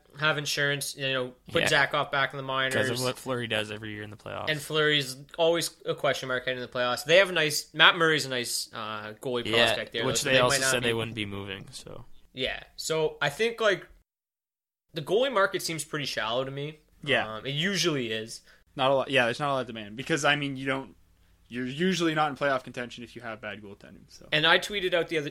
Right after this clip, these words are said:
Speaker 1: uh, a couple days ago when the Elliott news came out that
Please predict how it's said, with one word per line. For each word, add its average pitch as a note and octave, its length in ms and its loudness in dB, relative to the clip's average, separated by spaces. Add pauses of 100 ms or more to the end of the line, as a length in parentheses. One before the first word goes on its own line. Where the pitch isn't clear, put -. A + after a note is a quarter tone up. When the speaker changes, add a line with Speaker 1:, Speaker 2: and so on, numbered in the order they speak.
Speaker 1:
uh, C#3 240 2
a C3+ 40 -2
couple D3+ 220 -8
days D3 180 0
ago C#3 160 0
when C3 160 -4
the A2+ 100 -2
Elliott C3 420 -2
news B2+ 280 -8
came B2 200 -6
out A2+ 280 -6 (120)
that A#2+ 440 -2